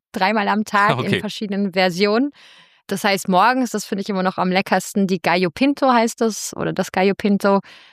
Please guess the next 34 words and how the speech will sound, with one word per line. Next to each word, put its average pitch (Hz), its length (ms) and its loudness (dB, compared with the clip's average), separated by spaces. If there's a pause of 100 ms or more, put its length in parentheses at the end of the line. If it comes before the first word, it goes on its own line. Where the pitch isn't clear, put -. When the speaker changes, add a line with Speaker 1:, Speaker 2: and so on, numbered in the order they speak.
Speaker 1:
Das - 180 -4
ist 202 140 0
im 202 140 2
Prinzip 202 340 0
der 185 140 0
Reis 202 300 0
und 196 80 -10
die 190 80 -4
Bohnen 190 320 0
vom 190 220 -6
Tag 190 280 -2
vorher, 214 400 2
die 202 140 0
angebraten 196 720 0
werden. 190 460 2
Sehr, 175 220 -2
sehr 190 120 0
lecker 185 320 0
mit 180 220 -4
Ei 180 360 -2
oder 160 440 -6 (320)
Toast 185 400 -6
oder 180 280 -4 (380)
dem 180 60 -2
kostarikanischen 202 840 -2
weißen 180 380 0
Käse, 220 460 0 (100)
der - 40 2
so 110 100 4
Speaker 2:
Ja. 104 60 4
Speaker 1:
ein 95 40 0
bisschen 196 300 -4
an 185 160 -2
Mozzarella 196 680 2